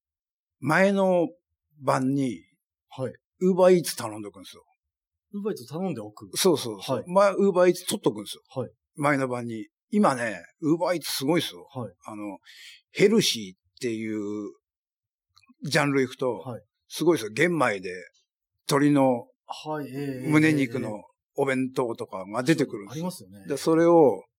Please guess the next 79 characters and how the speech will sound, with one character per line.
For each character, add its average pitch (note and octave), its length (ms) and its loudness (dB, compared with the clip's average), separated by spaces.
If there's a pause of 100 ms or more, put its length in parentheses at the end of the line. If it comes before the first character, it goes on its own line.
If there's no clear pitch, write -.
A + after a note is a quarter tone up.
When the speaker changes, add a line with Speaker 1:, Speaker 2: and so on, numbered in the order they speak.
(360)
Speaker 1:
前 C3+ 240 4
の D3+ 100 6
晩 C#3 160 4
に C#3 140 4
も B2+ 340 -2
う - 1080 -20
買 - 140 -2
っ - 60 -20
と D3+ 140 2
い A#2 80 0
て、 F#2 160 -10
Speaker 2:
は A#2 200 -8
い。 - 60 -20 (380)
Speaker 1:
で、 D3 200 6
次 D3+ 240 4
の B2+ 80 6
日 A2+ 100 -4
の F#2 200 -8 (480)
朝、 G2+ 340 -4 (760)
そ - 160 0
れ B2 100 2
を A2+ 100 -2
食 A2+ 120 -6
べ G2 120 -8
て、 - 140 -10 (100)
Speaker 2:
起 - 80 -18
き - 20 -10
た C#3 80 -4
ら C3 100 -2
食 B2 120 -6
べ G#2+ 80 -10
る。 G2+ 40 -14 (140)
Speaker 1:
起 - 80 -8
き - 40 -20
て A#2+ 140 -4
食 A2 140 -4
べ G2+ 120 -6
て、 B2 220 -6
Speaker 2:
は A2 140 -6
い。 G2 40 -18 (160)
Speaker 1:
そ D#3+ 60 -2
れ C3+ 60 0
で B2 320 2 (300)
出 B2 140 -4
て F2 80 -10
い D#2 80 -16
く - 160 -20
っ - 160 -20
て G#2 80 -16
い F2+ 180 -18
う。 E2+ 40 -20 (880)
で、 C#3 360 2 (240)
Speaker 2:
そ A#3+ 60 -10
れ C#4 60 -6
は E3+ 60 0
で E3+ 60 6
も - 80 6
一 F3 120 -4 (180)
般 A3 280 -6
の A3+ 260 -6 (380)
お D3+ 40 -4
昼 E3 280 -8
ご E3 80 -2
飯 C3+ 120 -4
の C#3 120 -8
時 A#2+ 80 -12
間 A#2 100 -12
っ - 20 -16
て G#2+ 60 -18
こ G2+ 80 -20
と G2 80 -20
で F2+ 40 -20
す - 100 -20
よ F#2+ 60 -20
ね。 A2+ 40 -20
Speaker 1:
も C#3 40 -20
う、 - 0 -
う - 0 -
ん。 - 40 -20